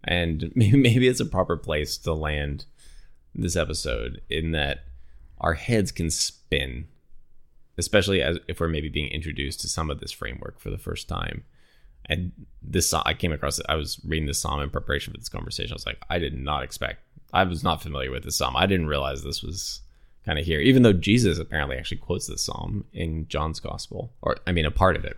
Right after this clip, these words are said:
right? He's not the whole thing. But I love that the psalm's landing place is about God and what he will do. And there's, the details of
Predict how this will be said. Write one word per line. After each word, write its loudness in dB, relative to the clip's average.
right? -6
He's -8
not -4
the -4
whole -2
thing. -4
But 8
I 2
love 2
that 2
the 0
psalm's 2
landing -2
place -4
is -4
about -4
God 0
and -4
what -4
he -6
will -8
do. -10
And -4
there's, 0
the 0
details 4
of 0